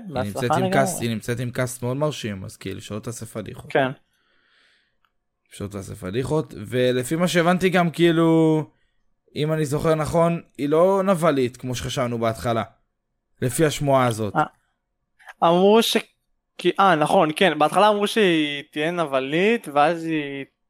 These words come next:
Speaker 2: תגיע לצד
Speaker 1: כאילו,
Speaker 2: ה-,
Speaker 1: השמועות
Speaker 2: של
Speaker 1: הזה,
Speaker 2: הטובים.
Speaker 1: כן, אבל כאילו, הם לא, בסוף לא תהיה נבלית, כי גם זה נותן יותר זמן מסך, וזה לא מה ש-,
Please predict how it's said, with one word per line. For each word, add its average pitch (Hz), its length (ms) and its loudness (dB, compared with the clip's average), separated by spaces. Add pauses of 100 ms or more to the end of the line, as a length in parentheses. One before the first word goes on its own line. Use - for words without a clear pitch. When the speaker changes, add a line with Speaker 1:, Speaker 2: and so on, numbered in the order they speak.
(100)
Speaker 2:
תגיע 156 340 0
לצד 151 280 -2
Speaker 1:
כאילו, 156 120 4
Speaker 2:
ה-, 160 40 6
Speaker 1:
השמועות 160 500 0
Speaker 2:
של 185 60 2
Speaker 1:
הזה, 165 160 0
Speaker 2:
הטובים. 233 160 2 (360)
Speaker 1:
כן, 151 300 0 (280)
אבל 117 320 -6 (240)
כאילו, 123 600 -4
הם 123 140 -8
לא, 147 200 2
בסוף 143 300 -4
לא 160 120 0
תהיה 160 220 -2
נבלית, 156 220 0
כי 139 100 -6
גם 139 160 -2
זה 139 100 -2
נותן 131 260 -6
יותר 123 200 -6
זמן 117 260 -4
מסך, 110 400 -4
וזה 104 220 -4
לא 113 120 -2
מה 113 180 -2
ש-, - 180 -8